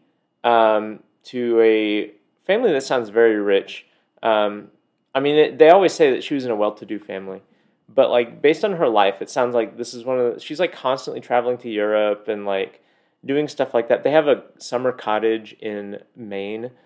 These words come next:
where they allegedly live off the land, which sounds like that they have a servant bring them, like, caviar every day or something. Um, at any rate, um, they were rich, rich enough to have, uh, live-in help.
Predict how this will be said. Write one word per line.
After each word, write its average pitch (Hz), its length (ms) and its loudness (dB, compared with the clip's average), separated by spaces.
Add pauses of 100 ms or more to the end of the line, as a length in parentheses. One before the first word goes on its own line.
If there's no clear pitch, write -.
(300)
where 110 140 -4
they 110 100 4
allegedly 110 520 2
live 107 200 0
off 110 240 0
the 110 60 -8
land, 104 480 -4
which - 200 -12
sounds 113 360 -4
like 107 260 -2
that 110 140 -10
they 107 80 -2
have 104 160 -6
a 104 60 -8
servant 104 420 -10
bring 104 240 -10
them, 104 200 -8
like, 101 380 -8 (720)
caviar 113 840 2 (160)
every 120 260 -6
day 113 400 -4 (520)
or 127 60 -12
something. 120 480 -8 (400)
Um, 104 420 -4 (960)
at 135 120 4
any 180 180 4
rate, 92 380 0 (440)
um, 117 520 2 (100)
they 143 120 2
were 190 120 4
rich, 165 240 6
rich 139 220 -8
enough 165 160 0
to 170 100 -10
have, 127 560 0
uh, 113 240 4
live-in 120 440 -4
help. 120 440 -2